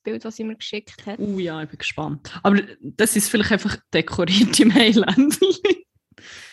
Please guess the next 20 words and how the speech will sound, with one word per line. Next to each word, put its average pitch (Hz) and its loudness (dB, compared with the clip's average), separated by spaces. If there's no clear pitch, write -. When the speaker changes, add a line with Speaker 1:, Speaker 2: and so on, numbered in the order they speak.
Speaker 1:
Ich 269 -4
bin 285 0
eben 294 0
nicht 294 -4
sicher, - -6
ich 262 -6
denke, 269 -4
es - -12
sind 269 -6
nicht 269 -4
Mailänderli. 240 -8
Ich 240 -2
glaube, 233 -6
sie 240 -8
sind 226 -4
Speaker 2:
Das 220 0
Speaker 1:
eben 220 -6
vegan. 190 -10
Und - -12
Speaker 2:
italienische, 214 -2